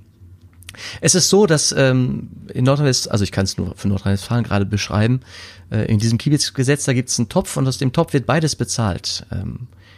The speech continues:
die Baulast und die Personal-,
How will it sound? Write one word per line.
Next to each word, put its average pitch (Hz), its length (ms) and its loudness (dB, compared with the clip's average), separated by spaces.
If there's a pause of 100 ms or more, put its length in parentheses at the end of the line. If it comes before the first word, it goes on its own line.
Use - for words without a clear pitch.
(100)
die 104 60 0
Baulast 156 720 2
und - 500 0
die 117 360 2 (460)
Personal-, 98 680 0